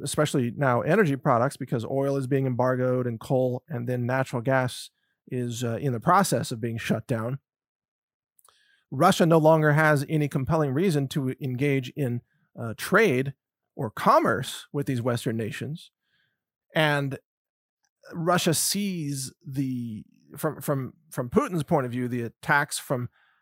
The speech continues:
nato on Russian ships and so on is an existential threat to Russia. So in the calculus that is going on in Putin's head, he may have come to the conclusion that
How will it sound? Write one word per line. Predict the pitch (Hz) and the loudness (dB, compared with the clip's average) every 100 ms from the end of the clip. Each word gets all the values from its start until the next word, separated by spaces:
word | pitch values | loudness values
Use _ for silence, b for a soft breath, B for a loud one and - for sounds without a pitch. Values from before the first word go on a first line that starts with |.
| _ | _
nato | 135 170 185 135 | 2 6 6 6
on | 143 131 | 4 2
Russian | 135 135 120 | 0 -2 -6
ships | 110 - 262 - | -4 -2 0 -2
and | 139 131 | -4 0
so | 156 | 2
on | 127 123 123 _ _ _ | 2 0 -2 _ _ _
is | 147 131 123 | -2 -2 -2
an | 156 143 | -4 0
existential | 156 - 147 151 139 139 | 0 -2 -2 0 0 -2
threat | - 139 123 _ | 0 0 0 _
to | - | -6
Russia. | 135 247 - - 131 _ _ _ _ _ _ - | 0 0 0 -6 -10 _ _ _ _ _ _ -4
So | - 156 | 2 4
in | - 185 | 4 2
the | 165 | 2
calculus | 147 - 220 226 208 196 - - - | 2 4 4 6 4 4 2 0 -2
that | 160 165 - | 2 2 0
is | - 151 | -4 0
going | 180 180 160 | 4 6 6
on | 185 180 170 | 6 6 4
in | 139 120 | 4 2
Putin's | 185 208 151 117 | 2 2 0 -2
head, | - 226 131 80 135 _ _ _ _ _ _ _ _ _ _ _ _ | 0 2 2 -2 -10 _ _ _ _ _ _ _ _ _ _ _ _
he | 190 254 | -2 2
may | 208 180 | 6 6
have | 170 143 | 6 6
come | 180 156 | 4 6
to | 165 | 2
the | 139 | 0
conclusion | 135 - 226 190 160 139 139 - | 0 4 6 6 4 2 0 -2
that | 143 143 131 | 2 4 4